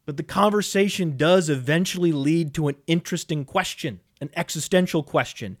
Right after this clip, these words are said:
Should we be surfacing metrics that someone else discussed in an article one time?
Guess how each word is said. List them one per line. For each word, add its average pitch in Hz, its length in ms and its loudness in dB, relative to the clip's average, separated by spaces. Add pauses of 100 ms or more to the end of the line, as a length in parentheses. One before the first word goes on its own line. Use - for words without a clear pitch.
(120)
Should 202 540 2
we 214 160 4
be 185 160 0
surfacing 190 680 2
metrics 165 600 -2 (200)
that 143 220 -6
someone 190 400 2
else 180 240 4
discussed 175 540 2
in 160 80 -2
an 151 100 2
article 165 380 4
one 123 180 -2
time? 117 340 -12